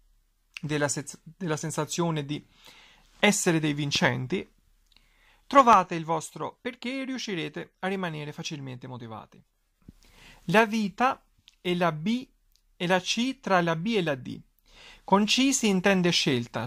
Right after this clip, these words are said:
choice. La B rappresenta la nascita, birth, e la D rappresenta la morte, death. Quindi la vita è la scelta tan-, tra, eh, nascita e morte. Noi siamo il prodotto delle scelte che facciamo, quindi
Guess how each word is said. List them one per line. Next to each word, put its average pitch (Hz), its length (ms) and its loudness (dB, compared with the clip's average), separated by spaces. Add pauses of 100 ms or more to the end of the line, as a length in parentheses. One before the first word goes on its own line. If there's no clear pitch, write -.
choice. 123 540 0 (1400)
La 185 120 8
B 214 240 0
rappresenta 196 720 2
la 165 200 4
nascita, 165 800 -2
birth, 143 580 -6 (420)
e 196 120 -2
la 262 140 4
D 220 220 -2
rappresenta 175 720 -2
la 156 120 0
morte, 127 460 -4
death. 120 440 -6
Quindi 156 300 -2
la 139 120 2
vita 233 320 -2
è 202 60 2
la 185 100 2
scelta 180 520 -2
tan-, 160 440 -6
tra, 165 380 -2
eh, 156 180 -8
nascita 180 560 -2
e 135 40 -4
morte. 120 500 -8 (540)
Noi 226 160 6
siamo 208 260 6
il 180 100 -2
prodotto 185 680 0
delle 160 280 -4
scelte 151 340 -6
che 156 80 -10
facciamo, 220 580 -2
quindi 160 420 -6